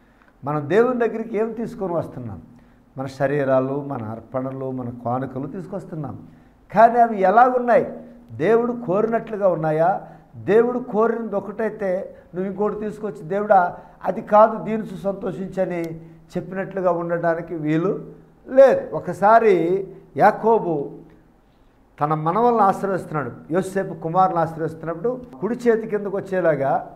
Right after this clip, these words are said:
పెద్ద కుమారుడిని, ఎడం చేతి కిందకు వచ్చేలాగా చిన్న కుమారుడిని తీసుకొచ్చాడు యోసేపు. తీసుకొస్తే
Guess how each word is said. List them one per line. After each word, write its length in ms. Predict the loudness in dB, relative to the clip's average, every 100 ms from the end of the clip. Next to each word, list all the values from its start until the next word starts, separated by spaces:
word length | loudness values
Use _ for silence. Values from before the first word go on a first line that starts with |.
| -2
పెద్ద 160 | -2
కుమారుడిని, 560 | -2 0 2 0 -2 -10 -6 0
ఎడం 160 | 2
చేతి 260 | 2 -2 -4
కిందకు 220 | -8 -8
వచ్చేలాగా 360 | -6 -2 -2 -2
చిన్న 200 | -6 -6
కుమారుడిని 540 | -6 -2 -2 -2 -6
తీసుకొచ్చాడు 500 | -12 -10 -10 -6 -4
యోసేపు. 480 | -4 -6 -8 -12 -14 _ _ _ _ _ _ _ _ _ -12
తీసుకొస్తే 760 | -10 -6 -6 -2 -2 -2 -10